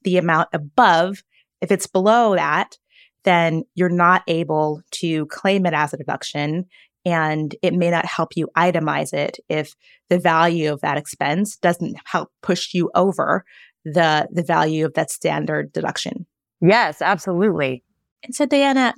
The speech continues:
Speaker 1: quick question for you on this. You mentioned that for people who are employed, like us nine-to-fivers, those with the part-time jobs with an employer, if you're self-employed, what are some differences to keep in mind when it comes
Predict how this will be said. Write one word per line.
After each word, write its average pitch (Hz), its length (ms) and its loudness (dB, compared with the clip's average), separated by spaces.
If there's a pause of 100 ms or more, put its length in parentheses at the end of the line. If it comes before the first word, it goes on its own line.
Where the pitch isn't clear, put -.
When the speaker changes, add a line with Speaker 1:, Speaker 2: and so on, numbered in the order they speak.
Speaker 1:
quick 330 160 -2
question 381 380 -4
for 226 60 -6
you 196 120 2
on 160 180 -2
this. 165 440 -4 (360)
You 190 140 -2
mentioned 214 460 0
that 160 380 -4 (420)
for 202 100 -8
people 208 220 -4
who 190 140 0
are 156 80 0
employed, 151 560 -2
like 151 260 -6 (220)
us - 260 -4
nine-to-fivers, 180 1040 0
those 160 240 -6
with 156 180 -2 (100)
the 160 280 -6
part-time 160 420 -6
jobs 160 480 0
with 160 160 -6
an 156 80 -4
employer, 170 720 0 (560)
if - 100 -14
you're 180 100 0
self-employed, 185 840 2 (380)
what 196 260 4
are 202 140 4
some 196 200 0
differences 185 420 -2
to - 100 -16
keep 175 180 -4
in 156 120 -2
mind 147 400 0
when 151 100 -2
it 147 100 -6
comes 147 320 -4